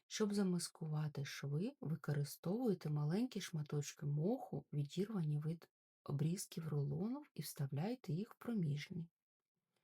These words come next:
В результаті ви отримаєте легку, м'яку та рівну поверхність без пом'ятих швів.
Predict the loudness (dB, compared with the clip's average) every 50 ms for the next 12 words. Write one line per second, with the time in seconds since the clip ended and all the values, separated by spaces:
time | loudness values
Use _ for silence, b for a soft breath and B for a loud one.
0 | b b b b b b b b b b 2 4 4 4 4 2 -2 -2 -2 -4
1 | -4 -4 -2 -2 0 2 2 0 0 0 0 2 4 4 2 2 0 -2 0 0
2 | 0 0 -2 -6 _ -2 2 2 4 4 4 4 4 2 2 0 -2 -4 -4 -4
3 | -4 -2 -2 0 0 2 2 4 4 4 2 2 2 0 2 2 2 0 0 _
4 | -2 -2 -2 -2 -2 -2 -2 -2 -2 -2 2 2 4 4 4 2 0 -2 -4 -4
5 | -4 -6 -8 -6 -4 -4 -2 -2 -2 -4